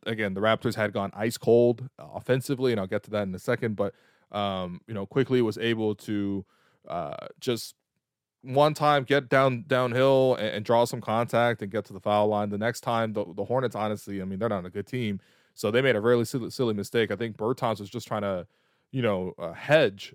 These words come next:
against Quickley, preventing him from turning the corner so easily off the high pick and roll, and he ended up being too aggressive and ended up fouling him, having, uh, having already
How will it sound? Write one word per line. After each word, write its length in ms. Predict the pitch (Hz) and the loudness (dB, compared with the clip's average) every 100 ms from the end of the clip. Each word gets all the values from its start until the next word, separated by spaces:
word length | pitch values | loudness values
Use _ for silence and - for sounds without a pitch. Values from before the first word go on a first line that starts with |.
| - | -8
against 520 | 110 113 117 110 - | -2 0 0 0 -2
Quickley, 460 | - 139 123 110 110 | 2 2 2 0 -2
preventing 400 | - 107 117 113 | -4 -4 -4 -4
him 140 | 110 | -6
from 140 | 104 | -8
turning 200 | 95 117 | -4 -4
the 80 | 98 | -4
corner 380 | 95 151 156 117 | -4 -2 0 -2
so 180 | - 101 | -2 -4
easily 480 | 104 98 98 95 92 _ - | -4 -6 -6 -8 -8 _ -12
off 120 | - | -8
the 80 | 98 | -2
high 140 | 110 107 | 0 0
pick 180 | 107 | -2
and 80 | 104 | 0
roll, 160 | 139 131 | 2 4
and 80 | 110 | 2
he 60 | |
ended 100 | 113 | 0
up 60 | 101 | -2
being 140 | 104 | -4
too 180 | - 120 | -6 -6
aggressive 360 | 98 113 113 104 | 0 0 2 -2
and 100 | 107 | -4
ended 140 | 98 | -4
up 60 | 87 | -6
fouling 400 | 117 143 107 95 | 0 0 0 -6
him, 220 | 92 92 _ _ _ - | -8 -10 _ _ _ -12
having, 500 | - 120 - 113 107 _ | -4 -4 -4 -8 -10 _
uh, 160 | - 69 | -14 -6
having 240 | 131 123 | -2 0
already 400 | 107 113 127 113 | 2 4 4 2